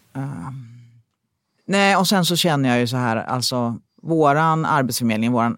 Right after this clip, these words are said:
och inte bara arbetsförmedlingen, utan hela vår aktiva arbetsmarknadspolitik, utbildningspolitik.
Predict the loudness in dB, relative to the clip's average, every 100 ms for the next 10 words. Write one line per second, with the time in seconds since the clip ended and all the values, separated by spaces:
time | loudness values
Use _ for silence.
0 | _ -8 -6 -4 -4 -4 -4 -6 -4 -2
1 | -2 -4 -4 -6 -4 -4 -2 -4 -6 -6
2 | -10 -12 -8 -6 -4 -6 -6 -6 -8 -8
3 | -12 -12 -8 0 2 2 -2 -12 -20 _
4 | -8 -6 -6 -8 -6 -4 -4 -8 -12 _
5 | _ _ -20 _ _ -10 -10 -8 -2 0
6 | -2 -6 -20